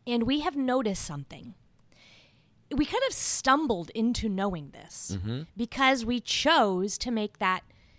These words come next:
Speaker 1: first New Year's resolution as a married couple, taking care of our finances. Over the first eighteen months of our marriage, we not only got out of debt, but we had four months of s-,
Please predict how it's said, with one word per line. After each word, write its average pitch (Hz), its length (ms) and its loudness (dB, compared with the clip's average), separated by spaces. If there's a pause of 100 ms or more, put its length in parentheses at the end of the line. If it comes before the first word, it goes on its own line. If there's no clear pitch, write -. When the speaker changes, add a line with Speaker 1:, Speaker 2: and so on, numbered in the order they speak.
(560)
Speaker 1:
first - 760 -2 (100)
New 196 240 -2
Year's 254 300 -4
resolution 226 540 -2
as 202 140 -2
a 196 60 -2
married 220 300 -4
couple, 165 480 -8 (760)
taking 226 400 -4
care 226 300 -4
of 185 100 -4
our 170 80 -4
finances. 214 920 -4 (320)
Over 254 180 2
the 240 80 0
first - 420 -2
eighteen 247 480 -2
months 240 340 -4
of 202 80 -8
our 185 100 -6
marriage, 190 540 -6
we 202 160 -4
not 202 180 0
only 254 200 -2
got 220 180 -2
out 196 120 -2
of 170 160 -10
debt, 220 320 0 (460)
but 208 80 -4
we 214 100 -2
had 196 220 -4
four 262 360 -4
months 233 540 -4
of 196 200 -4
s-, - 220 -4